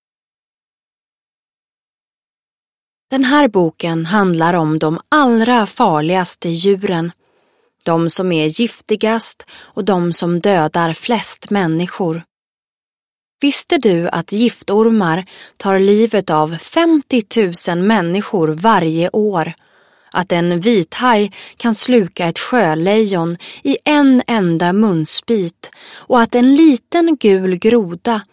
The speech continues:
är världens giftigaste djur. Inledning. Visste du att det finns över en miljon olika djurarter på jorden?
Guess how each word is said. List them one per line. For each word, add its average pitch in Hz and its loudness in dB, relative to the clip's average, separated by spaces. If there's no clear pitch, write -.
är 202 -2
världens 180 0
giftigaste 185 -4
djur. 175 -4
Inledning. 175 0
Visste 277 0
du 180 0
att 208 -4
det 240 0
finns 160 -2
över 165 -2
en 311 4
miljon 220 2
olika 160 -2
djurarter 175 0
på - -8
jorden? 175 -4